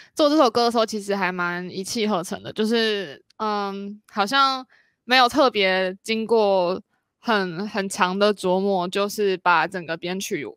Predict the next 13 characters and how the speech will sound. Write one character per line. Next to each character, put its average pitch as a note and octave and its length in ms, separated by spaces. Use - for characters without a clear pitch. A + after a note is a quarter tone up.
就 A3+ 160
大 F#3+ 200
概 G3 160
完 E3 260
成 - 240
了。 A2+ 160
然 E3+ 100
后 A3+ 160
我 G3+ 80
觉 G3+ 140
得 G3+ 180
这 C4+ 140
种 G3 440